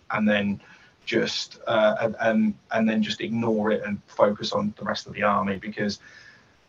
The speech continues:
I mean, if you do get lucky and kill it, great, it's six hundred victory points to you, but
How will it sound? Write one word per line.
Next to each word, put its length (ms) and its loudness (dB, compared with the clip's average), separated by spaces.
I 80 4
mean, 240 6
if 180 0
you 60 2
do 120 10
get 160 12
lucky 260 8
and 100 2
kill 160 2
it, 160 4
great, 360 10
it's 120 -2
six 220 -2
hundred 220 0
victory 340 2
points 300 -2
to 140 -16
you, 480 2
but 400 12